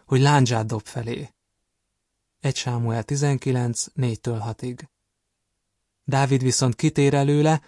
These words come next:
és elmenekül Saul udvarából. Előfordult már, hogy azon vívódtál, hogy ki mellé állj? Nagyon nehéz lehetett.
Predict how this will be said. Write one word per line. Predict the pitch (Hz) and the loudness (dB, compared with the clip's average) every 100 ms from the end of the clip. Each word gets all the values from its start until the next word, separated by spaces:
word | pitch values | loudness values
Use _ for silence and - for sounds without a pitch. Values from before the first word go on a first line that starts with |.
| _ | _
és | 143 - | -4 0
elmenekül | 143 135 120 117 - 120 | 2 2 2 0 0 -2
Saul | 113 123 117 117 | -2 -4 -2 -4
udvarából. | 117 120 110 107 107 113 123 120 _ _ _ _ _ _ _ _ _ _ _ _ _ | -2 -2 -2 -6 -6 -8 -8 -12 _ _ _ _ _ _ _ _ _ _ _ _ _
Előfordult | - 147 185 - 170 151 151 | -2 2 2 2 2 2 0
már, | 147 139 | 2 2
hogy | 127 131 | 2 0
azon | 151 147 147 | 0 2 4
vívódtál, | 131 139 135 127 139 127 | 4 4 2 2 0 0
hogy | 117 120 | 0 -2
ki | 143 | 0
mellé | 131 127 135 131 | 2 2 2 0
állj? | 110 104 110 139 _ _ _ _ _ _ _ _ _ | -2 -6 -10 -14 _ _ _ _ _ _ _ _ _
Nagyon | - 151 139 | 0 2 2
nehéz | 117 110 117 110 | 2 0 -4 -4
lehetett. | 110 110 - 110 _ | -4 -6 -8 -14 _